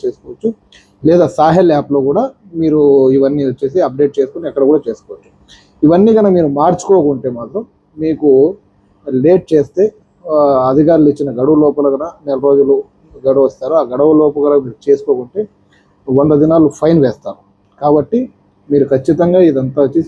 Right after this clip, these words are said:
చేసుకోండి. ఇవన్నీ ఎందుకు చేస్తున్నారంటే కువైట్లో ఇళ్ల వివరాలు ఖచ్చితంగా ఉండాలని చెప్పేసి, అలాగే నకిలీ రీజి-, లీజ్ రిజిస్ట్రేషన్లకు సంబంధించి, ఆ, అవి వాటిని తగ్గించడం, అలాగే వందల సంఖ్యలో చిరునామాలు ర-, చేసి చాలా రద్దు చేసింది ఇంతకుముందు.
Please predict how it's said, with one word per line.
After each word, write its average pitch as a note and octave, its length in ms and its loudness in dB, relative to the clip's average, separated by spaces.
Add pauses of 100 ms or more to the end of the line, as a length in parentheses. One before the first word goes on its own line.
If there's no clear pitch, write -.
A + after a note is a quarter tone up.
చేసుకోండి. B2+ 340 -6
ఇవన్నీ E3+ 260 0
ఎందుకు F3+ 240 2
చేస్తున్నారంటే D3 600 -4 (540)
కువైట్లో G3 300 2
ఇళ్ల E3 180 2
వివరాలు D#3 340 2
ఖచ్చితంగా C#3 440 -4
ఉండాలని C3+ 460 -4
చెప్పేసి, C3 320 -12
అలాగే D3 380 0
నకిలీ D3 380 0
రీజి-, D#3+ 580 0
లీజ్ D#3 240 0
రిజిస్ట్రేషన్లకు C#3+ 640 -4
సంబంధించి, C#3 640 -8 (640)
ఆ, C3+ 260 4
అవి C#3 140 4
వాటిని C#3 440 0
తగ్గించడం, C#3+ 580 0 (1000)
అలాగే E3+ 280 2
వందల E3 280 0
సంఖ్యలో D3+ 320 -2
చిరునామాలు D3+ 480 -2
ర-, C3 280 -2 (120)
చేసి E3 280 -4
చాలా C#3 160 2 (720)
రద్దు D#3 240 0
చేసింది C3+ 260 -2
ఇంతకుముందు. A#2 340 -12